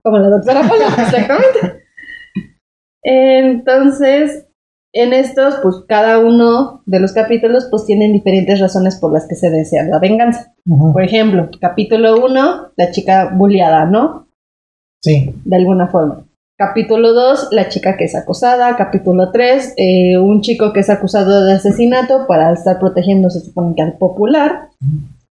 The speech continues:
Speaker 1: Y tenemos otras, por ejemplo, en capítulos más avanzados tenemos, por ejemplo, este, hermanas.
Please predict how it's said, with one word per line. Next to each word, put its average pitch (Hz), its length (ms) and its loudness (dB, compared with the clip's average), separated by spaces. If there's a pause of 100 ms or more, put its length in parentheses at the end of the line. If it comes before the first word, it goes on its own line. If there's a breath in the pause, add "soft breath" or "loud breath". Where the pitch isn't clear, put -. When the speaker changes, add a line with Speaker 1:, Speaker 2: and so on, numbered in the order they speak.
(440)
Speaker 1:
Y 277 220 -2
tenemos 262 460 2
otras, 202 320 0
por 196 100 0
ejemplo, 202 260 0
en 196 80 0
capítulos 214 460 0
más 202 200 0
avanzados 240 600 2
tenemos, 202 440 2
por 180 120 -2
ejemplo, 220 840 0
este, 185 1080 0 (920)
hermanas. 247 840 -2